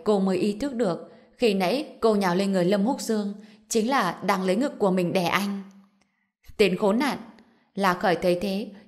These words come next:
thì nắm chặt nắm đấm lại, nhìn như muốn chạy lên cho Lâm Húc Dương một bài học. Cung Âu Hy phản ứng rất nhanh, trực tiếp cản trước mặt Lâm Húc Dương. "Tiểu Hy, em, tức chết chị rồi, anh ta lợi dụng em đó."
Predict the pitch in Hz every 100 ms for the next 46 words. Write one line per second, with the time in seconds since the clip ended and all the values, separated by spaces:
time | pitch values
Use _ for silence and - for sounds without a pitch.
0 | - 220 185 190 269 - 190 190 196 220
1 | 262 165 - - - _ _ _ - 202
2 | 185 175 - 202 190 185 190 - 196 190
3 | 190 - 220 196 190 262 262 214 196 180
4 | 190 180 175 - - - _ _ _ -
5 | 202 180 214 190 214 180 180 185 269 247
6 | 208 196 190 - - - 233 180 262 302
7 | - - 208 170 269 247 - 202 196 262
8 | - 220 208 202 - - - _ _ _
9 | _ - - - _ 262 185 175 214 226
10 | - - - - - 214 220 - - -
11 | - - 330 381 392 349 - 208 202 180
12 | - - - 214 220 240 - 240 214 226
13 | 240 294